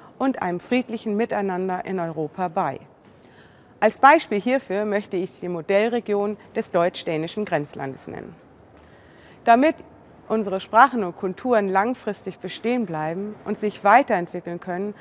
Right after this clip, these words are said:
brauchen wir, die, wir als nationale Minderheiten angemessenen gesetzlichen Schutz und entsprechende Förderung. Daher erfahren die Besucher der Ausstellung auch etwas zu den minderheitenpolitischen Rahmenbedingungen und Schutzabkommen in Deutschland und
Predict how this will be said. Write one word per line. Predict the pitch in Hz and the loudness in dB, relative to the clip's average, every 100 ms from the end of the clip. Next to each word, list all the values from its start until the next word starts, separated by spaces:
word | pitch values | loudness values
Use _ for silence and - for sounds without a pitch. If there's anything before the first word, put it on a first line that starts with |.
| - - - | -20 -20 -8
brauchen | - 233 262 262 247 | 8 10 10 6 -2
wir, | 208 196 | -2 -4
die, | - 190 | -6 -8
wir | 190 247 240 - | 0 2 2 0
als | 190 202 | -4 -4
nationale | 190 - 185 208 226 | -6 -4 2 4 4
Minderheiten | 196 208 220 196 202 - 214 - | 2 0 0 0 -4 -4 -8 0
angemessenen | 277 269 233 208 190 202 214 220 | 0 2 0 -2 -4 -4 -4 -2
gesetzlichen | 180 175 175 - 170 175 | -4 -2 -4 -4 -12 -10
Schutz | - 233 - - | -4 -4 -4 -14
und | 240 | -8
entsprechende | 247 214 - 175 - 196 | -8 -8 -8 -8 -6 -10
Förderung. | - 160 143 135 - - - - - - - - - | -4 -4 -4 -8 -14 -16 -20 -20 -20 -20 -20 -12 6
Daher | 240 262 226 190 | 8 8 4 0
erfahren | 196 - 233 254 | 0 0 0 2
die | 214 | 0
Besucher | 185 180 240 240 | -4 -4 -4 -2
der | 196 123 | 0 0
Ausstellung | 185 - 226 233 247 | -2 -2 -4 -2 -4
auch | - 185 | -6 -8
etwas | - 190 196 226 - | -6 -4 -2 -4 -4
zu | 233 | -6
den | 240 226 | -2 2
minderheitenpolitischen | 214 190 156 160 - - 220 226 220 247 | 2 2 -2 -4 -6 -6 -6 -6 -8 -8
Rahmenbedingungen | 226 202 208 202 - 202 196 202 - - - | -4 -2 -2 -4 -4 -4 -4 -6 -12 -20 -10
und | - 285 | -6 -4
Schutzabkommen | 240 226 - 214 - 208 208 | -2 -2 -2 -6 -4 -2 -2
in | - | -4
Deutschland | 160 190 196 196 196 - | -2 -2 -4 -6 -8 -8
und | 165 156 | -12 -12